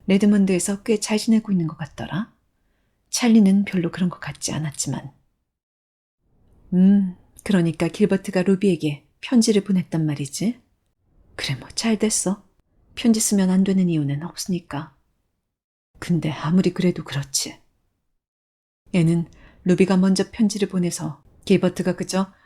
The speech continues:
예의로 답장을 보내준 것이라는 걸 알지 못했다. 애는 루비의 편지를 경멸하듯 옆으로 집어던졌다. 그러나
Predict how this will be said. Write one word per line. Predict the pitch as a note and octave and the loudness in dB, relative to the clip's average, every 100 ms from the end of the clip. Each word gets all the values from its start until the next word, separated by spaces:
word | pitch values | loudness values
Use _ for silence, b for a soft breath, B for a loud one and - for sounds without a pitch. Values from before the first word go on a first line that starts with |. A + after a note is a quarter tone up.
| b - | b 0
예의로 | F3+ F#3 F#3 F#3 | 4 4 2 0
답장을 | G3 - G3+ G3 | -4 -4 0 0
보내준 | F#3+ G3 F#3+ G3 | 0 0 2 0
것이라는 | F#3 - D3+ C#3+ | -2 -4 -4 -4
걸 | C3 B2 - _ _ | -6 -10 -14 _ _
알지 | F3 C3+ D3 | -8 -6 -6
못했다. | C3 - - - - C3 _ _ _ _ _ _ _ _ _ | -8 -10 -18 -14 -14 -14 _ _ _ _ _ _ _ _ _
애는 | F3 E3+ E3+ D#3+ _ - | 2 2 2 -2 _ -2
루비의 | F3+ F3+ F#3+ F3+ | 2 2 2 0
편지를 | F#3+ E3+ F3+ | -2 -2 -2
경멸하듯 | F3+ G3+ F#3+ F3+ D3 C#3 _ _ _ | -2 0 2 0 -2 -6 _ _ _
옆으로 | E3+ E3 D#3+ | -4 0 -2
집어던졌다. | D3 - - C3+ A#2+ - _ - - _ _ _ _ _ _ _ _ - | -2 -6 -10 -12 -14 -16 _ -20 -20 _ _ _ _ _ _ _ _ -8
그러나 | D#3+ D#3+ D#3+ D3 | -4 -2 -2 -4